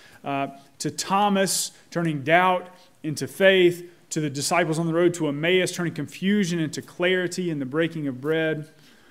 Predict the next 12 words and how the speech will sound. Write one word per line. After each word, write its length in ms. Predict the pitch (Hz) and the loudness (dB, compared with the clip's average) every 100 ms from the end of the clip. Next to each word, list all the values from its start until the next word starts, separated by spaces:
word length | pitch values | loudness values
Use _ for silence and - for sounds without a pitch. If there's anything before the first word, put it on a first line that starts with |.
| - _ - | -20 _ -6
um, 460 | 147 139 135 127 123 _ - - - - - - - | -2 -2 -2 -6 -12 _ -20 -18 -16 -16 -18 -14 -4
to 120 | 160 | -4
Peter 760 | - 202 220 208 208 196 196 175 | -2 4 6 8 6 4 -2 -4
along 340 | 170 185 175 | 0 0 0
the 280 | 165 156 131 - _ _ _ | 2 0 -2 -10 _ _ _
shore 560 | - - 196 196 190 190 | -6 4 6 6 6 4
of 260 | 180 151 | 0 -4
the 80 | 147 | -2
lake, 580 | 147 180 196 190 - - | 2 4 6 4 -2 -8
turning 320 | 185 180 170 | -2 0 2
his 220 | 151 131 | 0 -2
guilt 640 | 117 117 180 208 208 208 | -6 2 8 8 6 -2